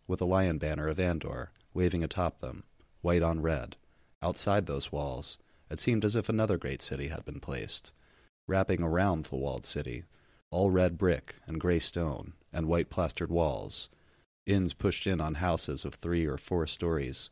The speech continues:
so fine they must belong to wealthy merchants,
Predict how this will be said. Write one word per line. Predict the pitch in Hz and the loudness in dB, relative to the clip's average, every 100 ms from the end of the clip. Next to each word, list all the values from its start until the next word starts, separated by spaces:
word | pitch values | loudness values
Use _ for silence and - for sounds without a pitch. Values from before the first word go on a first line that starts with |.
| _ _ - | _ _ -8
so | - 101 | 0 2
fine | - 101 90 73 73 - - - - | 2 2 2 0 -4 -10 -20 -16 -2
they | 92 | 2
must | 95 - | 2 2
belong | 92 85 87 | 2 4 2
to | 82 | 2
wealthy | 82 87 - | 2 2 2
merchants, | 85 90 87 - - - - | 0 0 -2 -8 -10 -12 -14